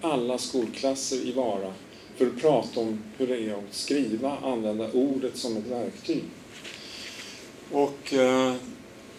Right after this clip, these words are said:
han hade sin premiär i Vara och sen så åkte han på turné och hade över fyrtio spelningar, tror jag, med den produktionen. Och sen så har vi gjort ytterligare en produktion med honom som är ute på turné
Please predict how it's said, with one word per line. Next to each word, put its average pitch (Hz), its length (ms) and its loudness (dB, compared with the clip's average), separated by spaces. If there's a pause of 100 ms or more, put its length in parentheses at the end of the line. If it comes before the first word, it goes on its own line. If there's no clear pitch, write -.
(240)
han 143 200 0
hade 139 160 4
sin 127 180 0
premiär 117 600 0 (280)
i 127 100 2
Vara 117 360 4
och 175 160 -2
sen 139 160 -2
så 123 260 -2 (120)
åkte 120 260 -2
han 110 200 -4 (240)
på 123 60 -4 (240)
turné 110 280 -4 (120)
och 117 120 -4 (640)
hade 120 200 -2
över 120 220 0
fyrtio 117 360 -4
spelningar, 120 480 -8
tror 120 180 -6
jag, - 280 -8
med 117 160 -4
den 120 260 0
produktionen. 117 600 -6 (800)
Och 123 120 -2
sen 123 200 0
så 120 140 -4
har 120 100 -2
vi 117 100 0
gjort 107 280 -2
ytterligare 113 460 0
en 107 260 -6 (200)
produktion 107 460 -8
med 104 80 -6
honom 104 480 -8
som 107 200 -10
är 107 80 -6
ute 104 220 -8
på - 180 -14
turné 101 200 -8